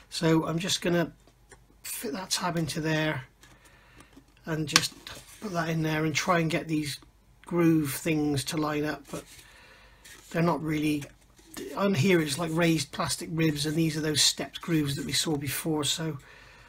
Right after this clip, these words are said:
not really sure how as good it's gonna look or not. Um,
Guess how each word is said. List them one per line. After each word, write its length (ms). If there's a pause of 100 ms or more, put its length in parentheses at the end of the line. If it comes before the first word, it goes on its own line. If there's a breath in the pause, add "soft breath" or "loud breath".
(280 loud breath)
not 160
really 140
sure 280
how 140
as 260
good 200
it's 100
gonna 160
look 200
or 80
not. 320 (460 loud breath)
Um, 480